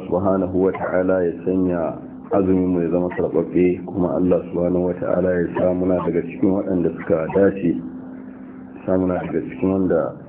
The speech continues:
Allah ya ɗauke wuyayensu daga wuta zuwa aljanna, ɗauke wuyayen iyayenmu da kakanninmu da zuriyarmu da iyalanmu da ɗan uwanmu da sauran bayin Allah musulmai.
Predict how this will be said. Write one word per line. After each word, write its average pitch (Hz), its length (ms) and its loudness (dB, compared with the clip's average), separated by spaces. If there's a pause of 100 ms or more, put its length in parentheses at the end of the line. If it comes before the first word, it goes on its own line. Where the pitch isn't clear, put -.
Allah 92 320 2
ya - 80 -6
ɗauke 85 240 -6
wuyayensu 87 640 0
daga 80 160 2
wuta 82 240 0
zuwa 90 320 2
aljanna, 90 420 2 (640)
ɗauke - 240 -2
wuyayen 92 480 2
iyayenmu 92 480 2
da 90 160 -6
kakanninmu 92 560 0 (240)
da 82 80 0
zuriyarmu 87 560 2
da 85 80 -6
iyalanmu 87 480 2
da 85 160 -6
ɗan 98 160 -2
uwanmu 92 340 0 (840)
da - 40 -18 (120)
sauran 87 240 2
bayin 90 320 2
Allah 87 240 2
musulmai. 78 560 -2